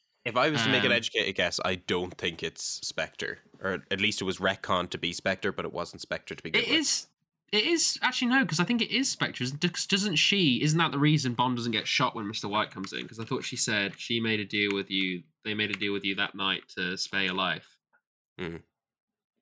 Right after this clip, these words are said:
Speaker 2: Um, so I think, I think it might be that, might be Spectre. But then you'd wonder, why do they? What do they? Is two hundred million that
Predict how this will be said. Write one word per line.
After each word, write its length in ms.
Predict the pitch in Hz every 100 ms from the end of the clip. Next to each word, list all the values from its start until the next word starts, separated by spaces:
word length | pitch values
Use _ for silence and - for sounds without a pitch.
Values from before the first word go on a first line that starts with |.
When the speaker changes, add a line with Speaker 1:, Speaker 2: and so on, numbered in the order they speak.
| _
Speaker 2:
Um, 380 | 117 110 104 107
so 120 | 165
I 40 | 175
think, 300 | 247 202 -
I 80 | 156
think 200 | 202 151
it 60 |
might 180 | 120 101
be 60 | 101
that, 180 | 104 -
might 180 | 110
be 80 | 107
Spectre. 440 | - 92 - 98 107
But 120 | 131
then 220 | 160 156 143
you'd 200 | 131 120
wonder, 220 | 139 107
why 180 | 101 123
do 60 |
they? 100 | 135
What 160 | 120 135
do 80 | 120
they? 80 | 104 _
Is 120 | -
two 160 | - 139
hundred 160 | 131 123
million 260 | 127 135
that 160 | 117